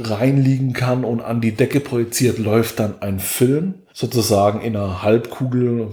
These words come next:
ja, und mehr oder weniger diesen,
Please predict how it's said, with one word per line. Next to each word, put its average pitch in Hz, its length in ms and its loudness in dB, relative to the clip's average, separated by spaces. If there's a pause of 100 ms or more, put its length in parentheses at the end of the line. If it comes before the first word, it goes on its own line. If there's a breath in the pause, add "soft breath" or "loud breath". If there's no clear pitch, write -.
ja, 85 160 -8
und 95 640 -10 (300)
mehr 120 220 2
oder 117 120 4
weniger 117 280 2
diesen, 110 420 -4